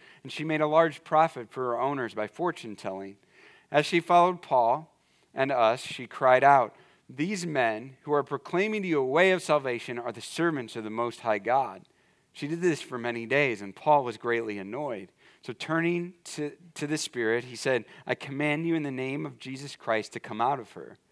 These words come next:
And it came out right away. And when her owners realized that her hope of profit was gone, they seized Paul and Silas and dragged them to the marketplace to the authorities.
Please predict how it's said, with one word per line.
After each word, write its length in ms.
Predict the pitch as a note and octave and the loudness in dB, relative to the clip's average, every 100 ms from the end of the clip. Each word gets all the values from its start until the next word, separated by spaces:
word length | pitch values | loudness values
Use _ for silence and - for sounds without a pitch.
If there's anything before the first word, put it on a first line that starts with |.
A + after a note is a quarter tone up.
| _ _ _ | _ _ _
And 100 | G#2 | -8
it 120 | G2 | -6
came 240 | - A2+ G#2 | -4 -2 0
out 160 | G#2 | 0
right 180 | G#2 G#2 | -2 -2
away. 380 | G#2+ C#3+ C3 F#2 _ _ _ _ _ _ _ | -4 -6 -8 -10 _ _ _ _ _ _ _
And 100 | B2+ | -4
when 80 | C#3+ | -2
her 180 | C#3+ C#3 | -2 -2
owners 440 | C#3+ D3+ B2+ G#2 | -2 -2 -4 -6
realized 460 | B2 C#3 B2+ A2 G2+ | -4 -2 0 0 -2
that 120 | A2 | -4
her 80 | F#2+ | -6
hope 320 | - C3 B2+ | -6 -6 -6
of 140 | F#2 - | -12 -2
profit 400 | A2+ A#2+ A#2 F#2+ | 4 4 2 -14
was 120 | E2+ | -10
gone, 520 | - B2 G2+ F#2 A2+ _ _ - | -2 -2 -2 -8 -16 _ _ -10
they 100 | A2 | -8
seized 600 | - - G3+ F3+ - - | -6 -6 -4 -6 -10 0
Paul 260 | A#2+ G2+ | 2 2
and 140 | F#2 F2 | -2 0
Silas 440 | G2+ G2 B2 - | 2 2 0 -4
and 160 | G#2+ G2 | -12 -10
dragged 480 | A2 B2+ D3 C#3+ | -2 2 2 0
them 220 | A#2+ G2+ G2 | -6 -6 -8
to 100 | G2+ | -10
the 60 | |
marketplace 800 | G#2+ B2+ C#3 A2+ - G2 F2+ - | 0 0 0 -6 -12 -10 -10 -12
to 100 | G2 | -12
the 160 | G2 G2 | -10 -12
authorities. 760 | - D3 B2+ F2+ F#2+ _ | -10 -8 -6 -8 -14 _